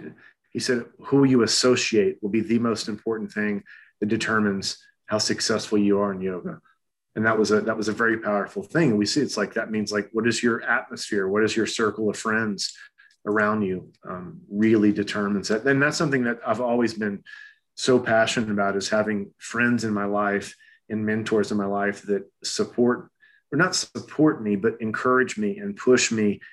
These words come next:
and inspire me and challenge me. And then, um, that is so, so important, as opposed to having people around you that just kind of reaffirm your own problems or your own neuroses.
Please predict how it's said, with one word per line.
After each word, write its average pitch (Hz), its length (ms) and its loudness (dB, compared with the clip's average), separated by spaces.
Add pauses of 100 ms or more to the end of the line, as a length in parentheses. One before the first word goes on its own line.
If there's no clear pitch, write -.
(140)
and 107 80 -2
inspire 107 640 0
me 92 320 -12 (320)
and 101 120 -6
challenge 104 600 2
me. 90 300 -10 (480)
And 107 120 0
then, 104 340 0
um, 98 360 -4
that 110 300 2
is 101 140 -4
so, 117 360 0 (180)
so 139 200 0
important, 110 460 -2
as 101 100 -10
opposed 110 300 -2
to 107 60 -2
having 107 260 0
people 113 260 0
around 104 340 -2
you 101 100 0
that 101 120 -8
just 104 180 -8
kind 110 120 -2
of 95 120 -6
reaffirm 107 600 2
your 98 180 -4
own 104 280 0
problems 101 640 -2
or 101 40 -4
your 98 160 -4
own 101 180 -2
neuroses. 104 920 0